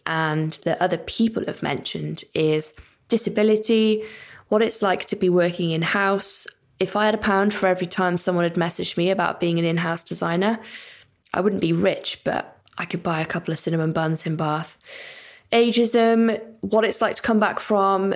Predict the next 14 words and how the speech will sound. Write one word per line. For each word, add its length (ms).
maternity 640
or 100
pat 360
leave, 560
getting 260
paid 480
as 140
a 20
freelancer, 760
flexible 500
working, 680
having 340
work 260
copied, 580